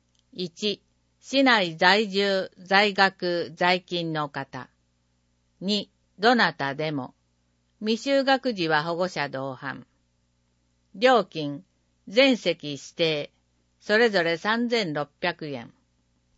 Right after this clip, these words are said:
三歳児未満は膝上鑑賞の場合のみ無料です。申し込み。一の市内在住、在学、在勤の方は、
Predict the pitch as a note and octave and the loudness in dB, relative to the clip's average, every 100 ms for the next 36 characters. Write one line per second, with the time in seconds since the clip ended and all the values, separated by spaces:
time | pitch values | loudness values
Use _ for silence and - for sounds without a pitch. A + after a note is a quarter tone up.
0 | _ - B3+ C#4 C4+ C4+ C4 A#3 B3+ B3+ | _ 2 4 4 4 2 2 2 2 2
1 | B3 F3+ D#3 D#3 D3+ D3+ - _ _ G3 | 2 2 0 -2 -2 -4 -8 _ _ -2
2 | G3 C4 B3+ B3+ A#3+ A3+ A3 A#3 - A3 | 4 6 6 4 2 2 0 0 0 0
3 | G#3+ G#3+ G3 G#3 G#3 G#3 G#3 A3+ G3 C#3+ | 0 -2 0 2 2 0 -4 -4 -4 -6
4 | - E3 E3 D#3+ D3+ C#3 C3+ - - _ | -8 -6 -2 0 -2 -2 -8 -12 -20 _
5 | _ _ _ _ _ _ _ _ - F#3+ | _ _ _ _ _ _ _ _ -4 2
6 | A3+ A3 - F#3+ F3+ E3+ - _ _ _ | 2 0 -2 -2 -2 -8 -14 _ _ _
7 | _ _ _ _ _ - A#3 A#3 D4+ G#3+ | _ _ _ _ _ -10 -10 -4 0 0
8 | F3 E3 - C#4 C4 G#3+ F#3 F3 G#3 B3 | 0 -4 -2 2 4 4 2 2 2 2
9 | G#3+ A#3 A3 G#3+ - F#3 F#3+ A#3 A3+ A3 | 2 0 2 -2 -6 -2 0 2 2 0
10 | G#3+ G3 F#3+ - F3+ G3 A#3 - A#3 A3 | 0 -2 -2 -6 0 2 2 0 -2 -2
11 | G#3+ G#3 G3+ G3+ F#3+ D3+ C#3+ | -2 -2 -2 0 0 0 -4